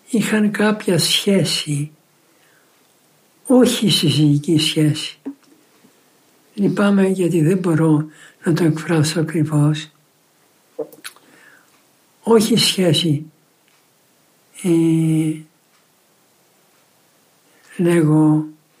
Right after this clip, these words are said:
συζυγική, αλλά μια σχέση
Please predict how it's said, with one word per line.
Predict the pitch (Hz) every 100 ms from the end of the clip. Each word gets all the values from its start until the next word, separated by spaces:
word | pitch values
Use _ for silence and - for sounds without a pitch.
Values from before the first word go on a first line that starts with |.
| _ _ _
συζυγική, | - 185 135 156 147 135 - 156 147 156 - _ _ _ _ _ _ _ _
αλλά | - 160 165
μια | 196 202
σχέση | 214 - 208 208 160 - 175 170